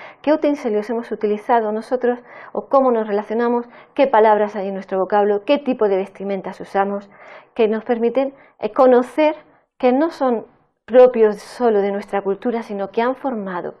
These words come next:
parte anteriormente de una cultura de la que somos hereditarios y que hoy identificamos como el otro, el diferente.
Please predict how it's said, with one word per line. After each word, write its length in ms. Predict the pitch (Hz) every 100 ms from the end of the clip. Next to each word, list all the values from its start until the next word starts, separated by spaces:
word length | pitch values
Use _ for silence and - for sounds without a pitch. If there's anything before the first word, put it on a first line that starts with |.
| -
parte 340 | 262 262 214
anteriormente 680 | 185 185 190 180 269 285 262
de 60 |
una 160 | 208 190
cultura 400 | 185 185 269 240
de 60 | 190
la 120 | 190
que 80 | 202
somos 300 | 220 202 -
hereditarios 680 | - 202 185 190 180 185 - - - -
y 180 | 294 294
que 180 | 240 254
hoy 220 | 339 - -
identificamos 840 | 214 190 190 208 220 214 202 254 - -
como 280 | 214 185
el 120 | 190 202
otro, 300 | 180 - - _
el 160 | 190 180
diferente. 500 | 170 170 - -